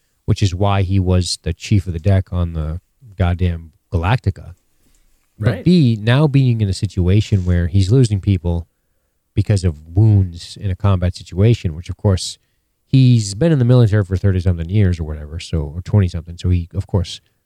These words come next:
Speaker 1: has plenty of experience, so he's not a fucking, a total schlep on, on, on a ground team, but he's also not a combat operator. <laughs>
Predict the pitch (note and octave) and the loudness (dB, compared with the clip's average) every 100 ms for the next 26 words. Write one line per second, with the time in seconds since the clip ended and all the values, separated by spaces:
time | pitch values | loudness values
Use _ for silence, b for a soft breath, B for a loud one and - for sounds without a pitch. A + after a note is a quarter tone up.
0 | - G#2 - E3 D3 F2 - - D#3 A2 | 0 0 2 2 4 2 -2 -2 2 2
1 | F2+ G2 - G2+ G2 A2 G#2+ D#2+ A2+ G#2 | 2 -2 0 2 4 2 0 0 0 0
2 | E2+ - _ _ - G2 A2 F#2+ D2+ - | -2 -8 _ _ -12 -4 0 0 -2 -6
3 | - G#2 F#2+ - - _ _ _ _ - | 0 2 2 -2 -10 _ _ _ _ -6
4 | F2+ D#2+ D2 G2 D#2 F#2+ E2+ F2+ F#2+ A2+ | 0 0 2 0 2 0 0 0 2 4
5 | F#2 F2 D2+ E2+ F2 G2+ F#2+ G2+ A#2 B2+ | 2 0 -6 -8 -6 -2 2 2 4 2
6 | A2+ F#2+ F2 F#2 G2 F2+ E2 D#2+ - _ | 2 0 -2 -2 0 -2 -6 -14 -20 _
7 | - C#3 A#2+ F2+ D#2+ - - F2+ E2 D#2+ | -4 2 4 2 0 -4 -2 -2 -2 -4
8 | D#2 F#2+ - - | -2 -2 0 -2